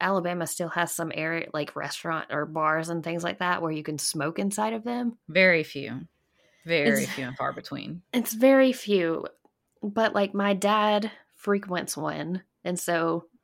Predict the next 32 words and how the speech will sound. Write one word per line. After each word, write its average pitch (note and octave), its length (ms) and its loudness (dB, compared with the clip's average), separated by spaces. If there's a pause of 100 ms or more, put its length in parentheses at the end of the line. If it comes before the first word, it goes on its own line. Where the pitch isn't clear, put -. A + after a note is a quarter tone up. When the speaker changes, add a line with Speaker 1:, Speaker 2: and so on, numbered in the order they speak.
(200)
Speaker 2:
Ugh. D#3+ 160 -4
Speaker 1:
when F#3+ 320 2
I F#3+ 140 -2
go F3+ 240 6
in F#3 100 2
there, D#3+ 320 2
it F#3 160 -2
takes - 300 -6
me, G3 140 0
like, E3 240 -4
two F#3+ 280 -2
weeks E3+ 320 -4
to D#3 60 -8
get D#3+ 200 -6
that C3 200 -4
smell D3 400 -6
out D3 160 -6
of C#3+ 120 -16
my C#3+ 160 -10
hair. - 480 -10 (960)
Ugh. F#3 220 -2
Speaker 2:
And F3 160 -4
even G3+ 240 -2
your E3 100 -6
clothes, E3+ 600 0
and D3+ 100 -2
especially G#3 340 2
if F#3+ 80 -4
you're D#3+ 120 0
Speaker 1:
Mm-hmm. E3 120 -8
Speaker 2:
traveling, F3+ 840 0
like, D3+ 340 0